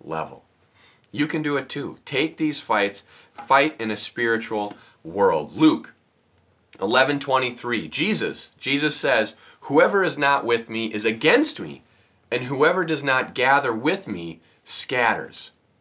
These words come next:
What do you think that means? It's black and white.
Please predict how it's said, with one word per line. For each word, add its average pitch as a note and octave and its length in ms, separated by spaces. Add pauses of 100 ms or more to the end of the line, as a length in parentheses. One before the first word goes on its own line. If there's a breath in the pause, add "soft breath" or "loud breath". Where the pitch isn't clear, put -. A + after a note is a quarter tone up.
(260)
What - 140
do D3+ 60
you D#3 40
think E3+ 280
that C#3 220
means? A2+ 440 (1800 loud breath)
It's D#3 160
black C3+ 440
and B2+ 200
white. - 340